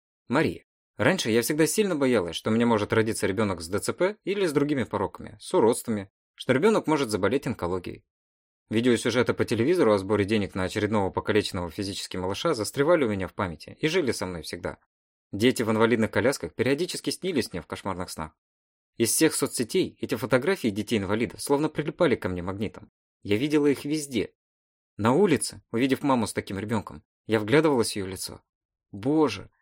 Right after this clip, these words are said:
что же ей пришлось пережить? И вот я забеременела с таким букетом опасений.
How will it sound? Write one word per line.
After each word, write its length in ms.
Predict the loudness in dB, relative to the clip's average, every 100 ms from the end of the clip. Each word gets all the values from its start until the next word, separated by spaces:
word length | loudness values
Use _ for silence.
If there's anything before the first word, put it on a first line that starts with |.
| _
что 400 | -8 -8 _ 6
же 140 | 6 0
ей 200 | 2 4
пришлось 400 | 2 2 0 0
пережить? 540 | -4 -2 -4 -6 -10 _ _ _ _ _
И 120 | 0
вот 340 | 2 4 2 0
я 140 | -4 -2
забеременела 540 | 0 2 2 2 -2
с 80 | 0
таким 260 | 0 0
букетом 380 | -2 0 -4 -4
опасений. 540 | -4 -4 -2 -4 -6